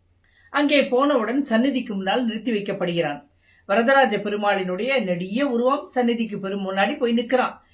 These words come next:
நின்ன உடனே கண்ணுல கண்ணீர் தழும்புறது அப்படியே. கண்ணீர் பெருக்க வரதராஜ பெருமானையே பார்த்து கொண்டிருக்கிறான். அவருடைய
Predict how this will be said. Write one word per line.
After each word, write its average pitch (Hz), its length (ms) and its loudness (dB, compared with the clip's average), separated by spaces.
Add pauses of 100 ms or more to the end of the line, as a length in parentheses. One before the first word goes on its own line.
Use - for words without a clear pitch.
(220)
நின்ன 262 200 4
உடனே 254 320 2
கண்ணுல 254 400 0
கண்ணீர் 233 420 0
தழும்புறது 254 480 4
அப்படியே. 196 560 -2 (520)
கண்ணீர் 262 360 2
பெருக்க 233 520 0
வரதராஜ 226 500 2
பெருமானையே 196 1000 -4
பார்த்து 220 300 -4
கொண்டிருக்கிறான். 196 560 -4
அவருடைய 165 600 -2